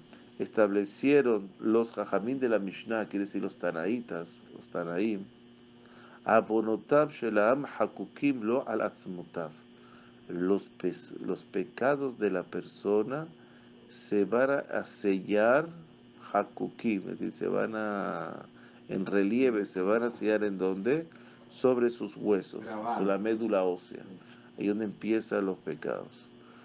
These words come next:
Speaker 1: Ukri-, u-, ukrivat or adam, quiere decir, y se va a acercar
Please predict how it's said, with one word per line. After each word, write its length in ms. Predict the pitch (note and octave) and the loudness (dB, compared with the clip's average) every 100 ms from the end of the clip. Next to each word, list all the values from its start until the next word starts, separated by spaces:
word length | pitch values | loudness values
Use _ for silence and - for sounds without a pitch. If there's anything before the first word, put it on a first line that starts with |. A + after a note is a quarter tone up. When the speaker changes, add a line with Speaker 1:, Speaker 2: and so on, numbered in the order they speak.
| - - - - | -20 -20 -20 0
Speaker 1:
Ukri-, 480 | B2+ - B2+ B2 - | 0 2 0 0 4
u-, 960 | C3+ C3 C3 B2 A#2+ A#2 A2+ A2+ - - - | 6 6 6 6 6 4 2 2 0 -4 4
ukrivat 1080 | C3 A#2+ - A#2+ A#2 G2 A2 C3+ D3+ - - | 4 4 0 2 2 2 4 6 6 0 -4
or 360 | - C#3 C#3+ - | 4 6 6 4
adam, 560 | G#2+ G#2 F#2 F#2 G2 C3 - - | 4 4 4 2 0 -4 -14 -6
quiere 160 | G2+ G2 | -2 -2
decir, 320 | - B2+ B2+ | 0 -2 0
y 80 | A2 | -4
se 240 | G2 G#2 G2 | -2 0 2
va 320 | A#2 C3+ - A2+ | 4 4 2 0
a 320 | A#2 C#3+ - - | 0 0 -4 -6
acercar 720 | G#2 - G#2 - - B2 | -6 -2 -2 -2 0 0